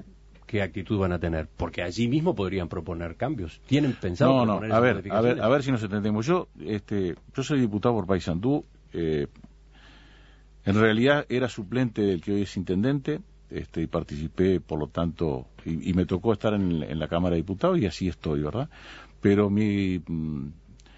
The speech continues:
Speaker 2: mi, mi origen no es político, ¿verdad? Es, me considero político y estoy actuando en tal. Para mí las cosas son, este, cuando uno tiene una, un ámbito de negociación, es el ámbito de negociación. En la, yo le aseguro que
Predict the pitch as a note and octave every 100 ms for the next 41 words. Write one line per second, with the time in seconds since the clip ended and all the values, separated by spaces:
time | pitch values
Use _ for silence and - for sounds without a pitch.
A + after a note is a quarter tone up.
0 | - - - - F2+ G2 G#2+ A2 D3 -
1 | A#2 A#2 - G2 A2 F#2+ E2 D2 - -
2 | C#2+ G2 D#3+ - - - - - - -
3 | F2+ F2+ G2 E2+ F#2+ A#2 D3 F3+ G3 A3
4 | B2 F2 F#2+ F2 - F2+ F2 D#2 E2 C#2+
5 | - - - - G#2 B2+ E3 - D3+ C3+
6 | C3+ - B2+ D3+ - F#2 E2+ - F2 -
7 | G2 C3 B2 C3 B2+ A2+ F#2+ E2 D#2 -
8 | - G1+ - - - - G2+ C#3 D3 A2+
9 | A2 G2+ F2+ F#2+ C3+ D3+ - G#2 G#2+ G2+
10 | F#2 F2 E2 D2+ D#2+ C3+ F#2 - - -
11 | G2+ G2+ - - A#2+ D#3+ C#3 A2+ C3 D#3
12 | C3 - G#2+